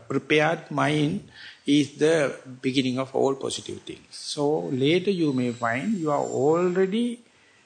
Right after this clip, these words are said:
contented person here and now, but as far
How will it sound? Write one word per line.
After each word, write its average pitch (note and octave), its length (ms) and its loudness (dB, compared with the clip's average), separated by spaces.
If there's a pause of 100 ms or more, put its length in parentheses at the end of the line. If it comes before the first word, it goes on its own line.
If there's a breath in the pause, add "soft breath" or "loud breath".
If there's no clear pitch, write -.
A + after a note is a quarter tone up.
(280 soft breath)
contented D#3+ 640 0
person E3+ 560 0 (1300)
here D#3+ 320 4
and B2+ 140 -2
now, G2+ 300 -4 (540 loud breath)
but D3+ 160 -2
as C3+ 240 4
far D3 160 0